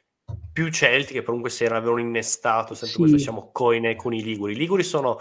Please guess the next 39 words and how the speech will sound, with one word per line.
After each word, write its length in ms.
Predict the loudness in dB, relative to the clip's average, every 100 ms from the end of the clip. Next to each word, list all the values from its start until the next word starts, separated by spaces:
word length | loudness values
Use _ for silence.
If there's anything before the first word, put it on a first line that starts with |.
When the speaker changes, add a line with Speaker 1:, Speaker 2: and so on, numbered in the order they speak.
| -10 -20 -12
Speaker 1:
eh, 140 | -10
propriamente, 1160 | -4 -2 2 2 2 0 -4 0 2 2 2 -4
eh, 20 |
autoctoni 840 | -6 -10 0 0 0 -6 -6 -6 -8 -12 -20 _
che 140 | -6
hanno 260 | -6 -4 -8
avuto 1040 | -8 -12 -10 -6 -4 -2 -4 -4 -6 -12 -10
degli 180 | -8
influssi 1400 | -6 -10 -8 -8 -8 -10 -10 -8 -6 -6 -6 -6 -8 -10 -8
celtici, 640 | -4 -4 -6 -10 -14 -14
se 180 | -14 -14
vogliamo 280 | -12 -12 -10
usare 180 | -10 -10
questo 200 | -14 -12
termine. 220 | -10 -8
Invece 360 | -6 -4 -4 -6
Speaker 2:
Sì. 300 | -2 4 4
Speaker 1:
i 100 | 4
Taurini, 540 | 2 2 0 -2 -4
se 140 | -8 -4
non 120 | -2
erro, 160 | 0 0
erano 140 | -2
proprio 220 | -4 -4
Celti 380 | 0 0 0 -2
che 100 | -6
però, 160 | -4 -4
stando 300 | -4 -4 -4
al 60 |
confine, 420 | -6 -8 -8 -8
al 60 | -8
contatto, 560 | -8 -10 -4 -4 -4 -10
hanno 100 | -12
avuto 420 | -14 -16 -14 -14
degli 180 | -12 -12
influ-, 380 | -12 -8 -8
influssi 440 | -10 -10 -8 -6 -6
coi 180 | -6 -6
Liguri. 400 | -8 -8 -12